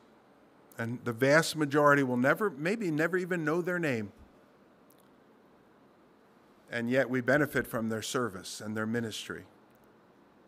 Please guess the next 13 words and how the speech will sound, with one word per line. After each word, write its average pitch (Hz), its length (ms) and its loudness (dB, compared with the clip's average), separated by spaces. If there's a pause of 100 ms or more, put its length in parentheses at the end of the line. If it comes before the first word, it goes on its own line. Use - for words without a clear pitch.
(1200)
And 123 100 -8
so, 165 100 -2
Lord, 165 160 6
I 185 120 6
pray, 139 640 4 (400)
Lord, 135 260 -2
you 156 160 0
would 147 140 -2
fill 160 300 0
all 165 220 4
of 147 120 2
our 131 140 6
hearts 113 640 -4